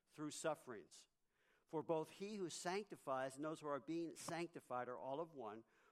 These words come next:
for which reason he is not ashamed to call them brethren, saying, 'I will declare your name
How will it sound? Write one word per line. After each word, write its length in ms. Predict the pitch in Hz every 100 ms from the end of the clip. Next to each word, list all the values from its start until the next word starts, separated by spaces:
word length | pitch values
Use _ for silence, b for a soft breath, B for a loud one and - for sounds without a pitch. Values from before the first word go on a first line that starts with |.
| _ -
for 240 | 185 208
which 280 | 208 - 151
reason 280 | 170 147 127
he 140 | 147
is 180 | 143 117
not 360 | 139 165 214 -
ashamed 520 | 160 - 175 165 170 156
to 60 |
call 320 | - 151 151
them 200 | 147 151 139
brethren, 460 | 160 160 120 117
saying, 540 | - - 185 113 117 - - B B B B
'I 120 | 147
will 100 | 160
declare 400 | 147 - - 170
your 220 | 170 170
name 260 | 156 175